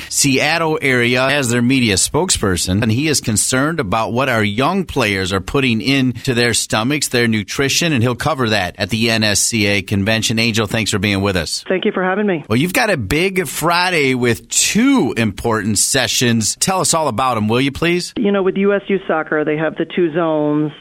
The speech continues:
Speaker 2: Zone one for players age six through eleven or six through twelve, and then Zone two, thirteen through eighteen. And what we wanted to do was put together two sessions that captivated what, as a registered dietitian and as a soccer coach, is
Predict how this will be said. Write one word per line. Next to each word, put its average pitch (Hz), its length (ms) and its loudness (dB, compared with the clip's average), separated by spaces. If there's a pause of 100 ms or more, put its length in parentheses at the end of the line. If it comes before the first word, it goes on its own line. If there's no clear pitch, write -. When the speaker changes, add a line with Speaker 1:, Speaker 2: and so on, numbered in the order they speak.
(140)
Speaker 2:
Zone 165 300 -2
one 151 360 0
for 151 140 -4
players 147 520 -2
age 147 320 -2 (120)
six 151 160 -6 (180)
through 147 440 0
eleven 147 420 0
or 135 140 -4
six - 180 -8
through 147 120 -4
twelve, 147 420 -2
and 147 120 -2
then 143 200 0
Zone 147 340 -2
two, 143 180 0 (280)
thirteen 185 400 0
through 165 140 0
eighteen. 170 420 0 (400)
And 185 160 0
what 196 120 0
we 208 80 2
wanted 277 360 0
to 170 60 -8
do 180 260 0
was 160 140 -2
put - 200 -6
together 165 280 0
two 185 260 -2
sessions 143 540 -2
that 151 260 -2 (180)
captivated 175 840 0 (260)
what, 175 300 -2
as 175 260 -2
a 160 500 0 (280)
registered 202 420 -2
dietitian 180 640 -2
and 180 220 0
as 165 120 -2
a 156 140 -10
soccer 160 260 -4
coach, 151 260 -4 (200)
is 160 100 -6